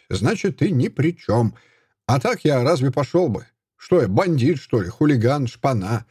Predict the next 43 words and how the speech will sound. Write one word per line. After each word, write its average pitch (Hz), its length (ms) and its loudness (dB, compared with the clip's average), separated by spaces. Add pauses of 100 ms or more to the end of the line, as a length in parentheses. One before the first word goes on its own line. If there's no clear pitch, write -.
(340)
Нет, 202 440 -2
нет, 127 340 -2 (180)
вы 147 240 2
с - 60 -6
этим, 160 260 0
пожалуйста, 135 460 -2
не 123 100 0
спорьте, 117 440 -2
не 123 100 2
люблю 107 380 0
я, 131 140 0
когда 117 420 0 (180)
зря 101 300 0
спорят. - 520 -4 (400)
Надо 190 280 0
узнать, 175 480 2
а 139 80 -2
потом 139 380 0
спорить. 107 520 -6 (300)
Там, 165 200 2
чтоб, 156 320 0
например, 151 460 0
мат 170 260 -2
услышать? - 600 -8 (200)
Да 85 220 -2
что 113 420 -2
вы! - 180 -14 (440)
А 143 100 2
вот 208 140 -2
здесь 190 300 0
захожу 185 400 2
я 165 80 2
в 131 60 -6
столовую 135 520 0
утром, 113 400 -2 (220)
а 101 120 -2
там 160 280 0
раздавальчик, 117 760 -2
мальчишка, 127 480 -4
сопляк, 113 540 -4
и - 40 2
он 175 180 2
мне, 165 240 0